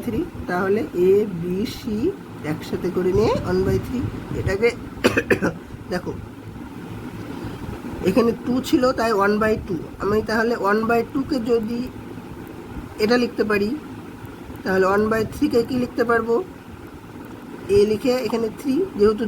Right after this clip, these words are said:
দুইটা আমরা লিখি না, এটা শুধু রুট মানে দুই বোঝায়, তাই দুইটা আমরা লিখি না। কিন্তু যদি তিন থাকে, তাহলে সেটাকে আমি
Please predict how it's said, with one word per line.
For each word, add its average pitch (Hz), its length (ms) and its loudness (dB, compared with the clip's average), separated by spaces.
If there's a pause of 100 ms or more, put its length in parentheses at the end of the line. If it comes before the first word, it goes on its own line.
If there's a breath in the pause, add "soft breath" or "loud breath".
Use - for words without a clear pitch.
(120)
দুইটা 240 360 4 (220)
আমরা 214 160 2
লিখি 240 300 4
না, 240 120 4 (360)
এটা 208 160 0 (160)
শুধু 220 300 -2
রুট 226 200 0 (120)
মানে 226 140 6 (120)
দুই 202 120 4
বোঝায়, 214 440 4
তাই 180 180 2
দুইটা 202 260 0
আমরা 208 140 2
লিখি 262 220 2
না। 165 120 2 (100)
কিন্তু 214 180 0 (100)
যদি 208 160 4 (160)
তিন 269 160 4 (120)
থাকে, 165 200 0
তাহলে 185 240 4
সেটাকে 202 280 -2
আমি 214 120 2